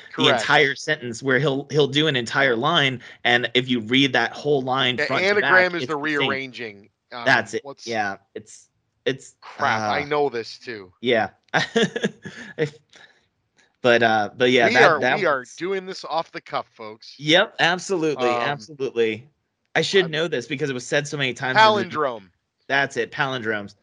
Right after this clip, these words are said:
Speaker 2: I
Speaker 1: I should have known that
Speaker 2: palindrome
Speaker 1: 'cause
Speaker 2: I.
Speaker 1: the Demetri Martin stand-up special where he would talk about all those, um, where he did, like, an entire, like, like, two-page essay of an enti-, and the whole thing was a palindrome.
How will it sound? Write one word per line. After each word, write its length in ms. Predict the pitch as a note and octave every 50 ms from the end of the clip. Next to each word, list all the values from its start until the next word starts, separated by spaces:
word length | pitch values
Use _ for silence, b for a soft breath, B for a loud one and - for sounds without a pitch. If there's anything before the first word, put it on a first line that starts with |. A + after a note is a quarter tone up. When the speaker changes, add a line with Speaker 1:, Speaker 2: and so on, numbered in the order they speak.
| _ _ _ -
Speaker 2:
I 180 | C#3+ D3+ E3
Speaker 1:
I 20 | F3
should 160 | D3 - F#3
have 120 | D#3+ D#3 D#3+
known 180 | D#3 D#3+ E3 D#3
that 200 | D3 C3+ B2+ -
Speaker 2:
palindrome 0 |
Speaker 1:
'cause 240 | - C#3+ B2+ B2 A2+
Speaker 2:
I. 80 | A2 G#2
Speaker 1:
the 180 | C3+ A#2 A2 - - _ _ _ _ _
Demetri 400 | - D3 C#3 C#3+ C#3+ C#3 - D3+
Martin 340 | B2+ A#2+ A#2+ C3+ C#3+ A#2+ B2 A#2
stand-up 440 | - - - C3+ C#3 C#3 C3+ A#2+
special 380 | A2+ - - B2+ A2+ - - A#2+
where 120 | A2+ A#2 A2+
he 140 | C3 C#3 C#3
would 100 | B2 -
talk 240 | - A#2+ A2 A2 -
about 240 | A#2+ A2+ A2 A2 -
all 240 | G#2 A2+ A2 G#2+
those, 480 | G#2 G#2+ G#2+ G#2+ G#2 G#2+ G2+ - - b b b b b b b -
um, 440 | A2 A2 G#2 G2+ G2 F#2+ F#2+ F2+ - _ _
where 140 | - A2+ A2+
he 140 | - B2 A#2
did, 180 | A2 B2+ B2+ A#2
like, 180 | A#2+ A#2 A2+ B2+
an 80 | B2 A2+
entire, 480 | A2+ A2 - - B2+ A#2+ A#2+ B2 A#2 A#2
like, 280 | A2+ A2+ A2 G#2 - b b b b b b _ _ _ _ _ _ _ _ _ _ -
like, 320 | C#3+ A#2+ G#2 - - _
two-page 600 | - - - E3+ E3 C#3 D3 D3 C#3+ C3+ B2+ - - -
essay 480 | A#2 B2+ B2 - B2+ A2+ G#2+ G#2 G2 F#2
of 340 | - G#2+ G#2+ G#2 G2+ F2+ - -
an 180 | F#2+ A#2+ A#2 A2+
enti-, 380 | G#2+ A2 G2+ - - A2+ G2+ - -
and 160 | B2 A#2+ A#2
the 60 | A2
whole 200 | - - C3 B2
thing 180 | B2 C3+ A#2+ G#2+
was 120 | A2 G2+
a 60 | G#2
palindrome. 600 | - A2 A#2 G#2+ G2 G2 G2 G#2+ F2 E2+ E2 F2+